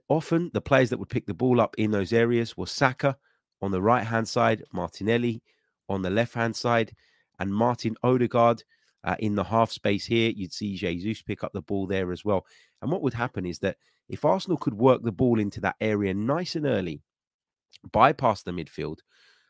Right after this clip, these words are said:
um, of the side that were, of course, at some point, not always as,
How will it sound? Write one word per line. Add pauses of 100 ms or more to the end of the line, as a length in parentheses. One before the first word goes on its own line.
(120)
um,
of
the
side
that
were,
of
course,
at
some
point,
not
always
as,